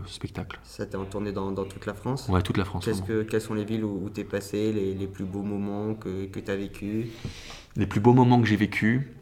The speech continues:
Speaker 1: Oui, j'en ai vécu des très beaux. Déjà, euh, jouer devant ses parents, un spectacle, euh, comme ça, aussi intime, c'est très touchant.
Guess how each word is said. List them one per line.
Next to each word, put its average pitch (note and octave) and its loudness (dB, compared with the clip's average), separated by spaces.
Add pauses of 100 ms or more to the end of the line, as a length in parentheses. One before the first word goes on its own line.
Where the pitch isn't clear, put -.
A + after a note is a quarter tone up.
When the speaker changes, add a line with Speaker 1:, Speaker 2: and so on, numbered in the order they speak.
(1500)
Speaker 1:
Oui, A2 8
j'en G#2+ 6
ai G2+ 6
vécu G2 0 (180)
des F#2 0
très G#2+ 4
beaux. G#2 4
Déjà, G2 6
euh, F#2+ 8 (1200)
jouer F#2+ 6
devant G2 6
ses F#2+ 6
parents, G2 6
un F#2+ 2
spectacle, F#2+ 0
euh, F2 -2
comme F2+ -2
ça, G#2+ 4
aussi G2 2
intime, G2+ 2
c'est F2 0
très - -6
touchant. - -2